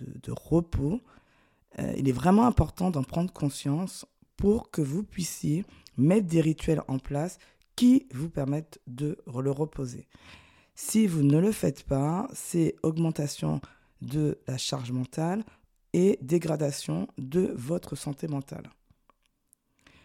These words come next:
Il n'y a personne autour de vous qui pourra vous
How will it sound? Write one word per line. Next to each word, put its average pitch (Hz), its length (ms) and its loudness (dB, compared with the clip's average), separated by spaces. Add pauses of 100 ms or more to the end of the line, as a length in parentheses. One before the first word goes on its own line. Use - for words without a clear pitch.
(380)
Il - 60 -10
n'y 135 40 -4
a 127 60 -4
personne 170 720 2 (480)
autour 139 300 -4
de 143 120 0
vous 139 300 -4 (880)
qui 143 240 -8
pourra 139 640 -2
vous 120 340 -4